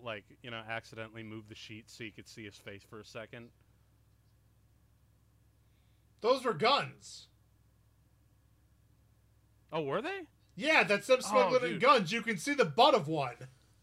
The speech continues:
Speaker 1: Oh, I totally missed that. They should have had, like, a pistol fallout. No, don't make me fucking feel sympathy for them babies, man, 'cause I know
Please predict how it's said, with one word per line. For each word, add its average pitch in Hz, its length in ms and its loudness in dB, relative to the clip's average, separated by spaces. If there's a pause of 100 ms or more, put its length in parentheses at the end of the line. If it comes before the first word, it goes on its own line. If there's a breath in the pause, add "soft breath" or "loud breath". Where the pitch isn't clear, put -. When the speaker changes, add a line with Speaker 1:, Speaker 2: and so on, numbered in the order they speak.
(120)
Speaker 1:
Oh, 165 220 0
I 156 120 0
totally 160 380 -8
missed 120 280 -16
that. 110 220 -12
They 170 80 -8
should 233 160 -10
have 180 80 -6
had, 143 200 -6
like, 127 140 -10
a 104 40 -14
pistol - 420 -18
fallout. 95 480 -14 (3000)
No, 180 320 -2
don't 262 360 0 (200)
make 202 360 -6
me 220 200 -6
fucking 196 440 -4
feel 180 580 -4
sympathy 180 560 -8
for 156 160 -12
them 151 260 -6
babies, 143 480 -8
man, 120 300 -8
'cause 120 180 -14
I 160 100 -6
know 190 220 0